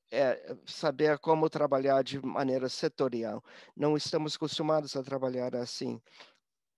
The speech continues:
Desde dois mil e dezesseis, e temos, ah, unido o gendarmerie e a polícia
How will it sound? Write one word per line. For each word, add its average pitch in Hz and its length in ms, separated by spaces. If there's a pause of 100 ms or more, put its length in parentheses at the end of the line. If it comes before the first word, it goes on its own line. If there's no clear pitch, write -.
(240)
Desde 156 600
dois 143 300
mil 143 260
e - 20
dezesseis, 143 760 (1200)
e 110 220 (160)
temos, 147 540 (120)
ah, 156 260
unido 165 840
o 143 360
gendarmerie 143 840 (420)
e 143 160
a 139 40
polícia 147 600